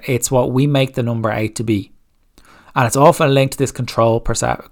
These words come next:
c-, control thing that we have. We want to be liked and loved by everyone. And we think that when that scales goes up, we think that we're worthless. We think that we're a bad person. We think that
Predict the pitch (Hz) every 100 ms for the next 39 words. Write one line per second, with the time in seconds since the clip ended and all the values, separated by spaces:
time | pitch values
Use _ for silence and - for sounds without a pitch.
0 | - 123 - 127 - 123 120 107 - 104
1 | 110 104 104 107 - - - - - -
2 | 135 131 139 147 151 151 143 127 123 123
3 | 117 117 - 110 104 104 104 - _ _
4 | _ - - 117 123 165 165 143 139 120
5 | 120 139 156 - 139 123 120 117 107 117
6 | 117 - - - 127 139 - 123 123 -
7 | _ _ 120 123 117 120 123 120 113 110
8 | 143 - - - 120 - 139 139 - 139
9 | 139 131 123 123 117 - - - - 123
10 | - 120 117 - 113 - 120 - 135 127
11 | - 131 123 - 143 123 120